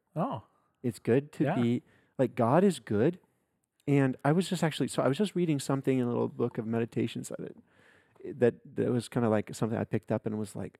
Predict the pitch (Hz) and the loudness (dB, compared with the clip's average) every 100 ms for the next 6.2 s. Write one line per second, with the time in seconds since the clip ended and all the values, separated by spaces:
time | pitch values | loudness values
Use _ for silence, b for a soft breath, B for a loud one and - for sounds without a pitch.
0 | _ - 185 135 135 160 139 - 123 135 | _ -4 0 0 -2 -2 -4 -2 0 2
1 | 117 110 104 - _ - - _ _ - | 2 -2 -6 -20 _ -20 -20 _ _ -4
2 | 135 139 117 95 104 - 104 - 110 117 | -2 0 0 -2 -4 -6 -8 -6 -6 -6
3 | 127 - b b b b 135 190 220 202 | -10 -16 b b b b 0 2 0 0
4 | 180 160 127 143 127 120 - _ _ _ | -2 -4 -2 2 2 2 -6 _ _ _
5 | _ _ _ _ _ 123 123 135 117 117 | _ _ _ _ _ -8 -6 -4 -6 -6
6 | - 110 | -8 -10